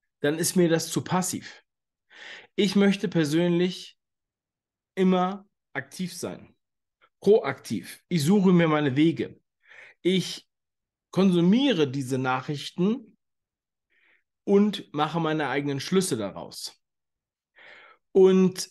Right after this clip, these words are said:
selbst wenn ich erschütternde Sachen sehe, äh, Meldungen lese, dann besinne ich mich auf meine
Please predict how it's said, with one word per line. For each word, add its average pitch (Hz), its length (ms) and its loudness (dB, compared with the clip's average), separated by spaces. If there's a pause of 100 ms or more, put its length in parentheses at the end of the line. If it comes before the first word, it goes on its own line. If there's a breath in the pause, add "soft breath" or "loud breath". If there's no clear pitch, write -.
(100)
selbst 185 300 -2
wenn 208 140 4
ich 156 120 0
erschütternde 214 680 0
Sachen 170 560 -8 (720)
sehe, 135 640 -2 (1900)
äh, 143 640 -6
Meldungen 175 540 2
lese, 151 560 0 (2000)
dann 160 540 -8 (920)
besinne 160 340 0
ich - 180 -6
mich 185 320 -6
auf 131 200 -8
meine 127 640 -2